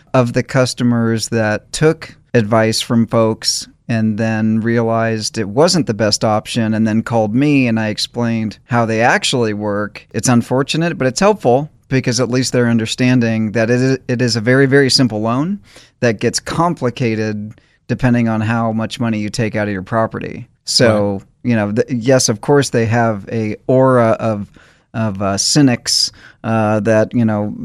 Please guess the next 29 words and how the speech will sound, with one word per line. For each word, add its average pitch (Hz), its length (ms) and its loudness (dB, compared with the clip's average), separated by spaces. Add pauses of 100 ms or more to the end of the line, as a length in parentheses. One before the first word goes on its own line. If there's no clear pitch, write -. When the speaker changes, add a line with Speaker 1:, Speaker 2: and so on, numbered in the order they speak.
(260)
Speaker 1:
r-, 139 280 -6
ranging 120 480 4
from, 110 640 -2
you 120 120 0
know, 107 120 0
friends, 127 460 4
family, 123 460 2
other 131 240 2
business 120 360 0
professionals 120 720 -2
that 120 140 -4
say 120 200 2
they're 113 160 0
not 110 240 -2
good 110 220 -4
loans 135 440 2
when 120 120 -2
in 113 100 -2
fact 117 320 -2
they're 120 140 -4
very 113 760 0
effective. 92 580 -4
And 107 100 0
I've 104 160 0
done 107 420 2 (340)
hundreds 127 440 2
of 98 180 -2
them. 101 400 -2 (320)
And 107 460 -2